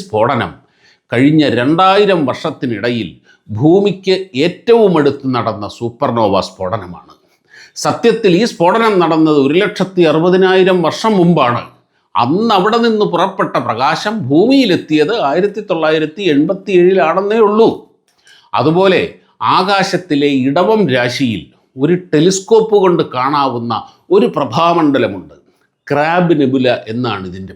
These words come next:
പേര്. സത്യത്തിൽ ഇതൊരു നെബുലയല്ല. ഇത് ആറായിരത്തി അഞ്ഞൂറ് പ്രകാശവർഷം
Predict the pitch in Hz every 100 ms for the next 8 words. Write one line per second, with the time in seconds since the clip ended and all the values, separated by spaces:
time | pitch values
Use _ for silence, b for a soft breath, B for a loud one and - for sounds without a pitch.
0 | 95 90 87 - _ _ b b b -
1 | 294 277 240 262 247 254 240 208 202 247
2 | 214 165 165 92 - - _ _ _ _
3 | - 147 185 220 220 - 117 147 185 202
4 | 226 226 220 226 214 208 208 202 190 -
5 | 135 165 196 202 185 175 -